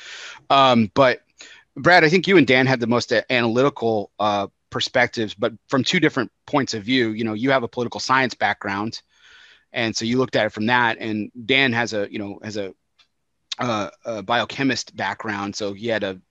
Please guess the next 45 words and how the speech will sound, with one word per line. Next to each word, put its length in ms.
very 180
scientific 640
look 260
at 160
it 140
too. 320
So, 260
wh-, 320
what 120
about 200
you, 80
Ben? 140
What, 160
what 140
did 120
you, 140
what 220
did 120
you 140
get 160
wrong? 340
What 100
do 60
you, 60
how 100
do 80
you, 160
how 80
do 80
you 80
feel 160
like 260
your 180
opinion 420
or 140
w-, 300
what 280
you 140
f-, 320
thought 220
was 120
gonna 160
happen 320
cha-, 300
was, 340